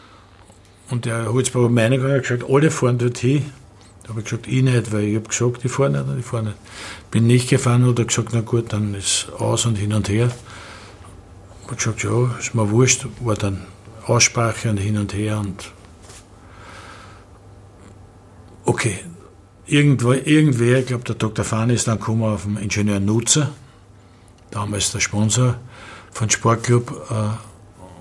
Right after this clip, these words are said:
und den hat er so weit gebracht, dass ich zum Sportclub gehen konnte. Rapid hat mich damals abgegeben, der Holzbach, um einen Schilling. Weil ich so viel für Rapid geleistet habe, hat er die Ablösesumme mit einem Schilling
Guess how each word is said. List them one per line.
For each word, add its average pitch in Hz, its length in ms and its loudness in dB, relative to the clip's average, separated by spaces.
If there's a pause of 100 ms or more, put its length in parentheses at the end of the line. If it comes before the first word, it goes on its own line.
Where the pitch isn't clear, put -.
(120)
und 110 320 -2
den 107 140 2
hat 113 80 4
er 110 80 2
so 110 160 2
weit 113 160 2
gebracht, 107 340 -2
dass 110 160 0
ich 104 80 -4
zum 104 140 0
Sportclub 120 640 -2
gehen 117 240 2
konnte. 110 440 2 (1400)
Rapid 127 480 0
hat 127 160 2
mich 123 180 2
damals 117 400 2
abgegeben, 127 640 0
der 117 160 -6
Holzbach, 123 500 -4
um 120 120 0
einen 123 280 4
Schilling. 120 460 4 (840)
Weil 110 180 0
ich 117 140 0
so 120 100 2
viel 135 460 2 (120)
für 120 280 2
Rapid 123 360 0
geleistet 117 520 2
habe, 120 280 0
hat 107 220 -4
er 104 60 0
die 117 260 -2
Ablösesumme 123 920 0 (380)
mit 117 220 -2
einem 127 300 2
Schilling 127 520 2